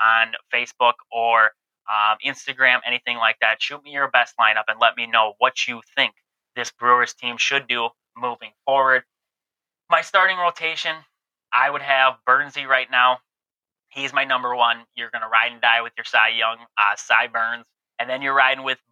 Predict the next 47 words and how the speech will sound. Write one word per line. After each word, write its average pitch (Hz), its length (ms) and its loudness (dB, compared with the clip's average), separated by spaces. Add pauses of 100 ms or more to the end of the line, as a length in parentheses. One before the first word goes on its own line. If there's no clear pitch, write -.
Brandon 127 340 -4
Woodruff 131 400 -4
there 110 140 0
in 107 100 -8
that 101 180 -8
two 120 160 -16
spot. 95 340 -2 (200)
I 127 100 0
think 185 200 -10
he's 180 200 -4
a 147 140 2
viable 139 500 0
guy 127 300 0
to 123 80 -8
be 117 180 -12
in 110 120 -8
that 107 220 2
one 117 180 -8
spot, 123 360 2
but 110 100 -6
I 107 140 0
do 120 140 -12
think 117 260 -6
Burns, 117 400 -4 (240)
followed 117 280 2
by 113 120 2
Woodruff, 113 460 -4
that's 117 160 -2
a 113 40 -18
dynamic 113 540 -4 (120)
punch. 117 320 -2 (180)
And 117 100 -4
then 127 140 -6
you 139 140 -8
throw 139 320 2
in 131 140 -4
Freddie 131 280 -2
Peralta 127 460 0
behind 110 400 0
that, 131 260 4 (340)
Wade 131 280 -6
Miley 127 440 0
coming 123 200 -4
in 120 140 -10
that 117 260 -4
four 123 240 -4
spot. 123 340 0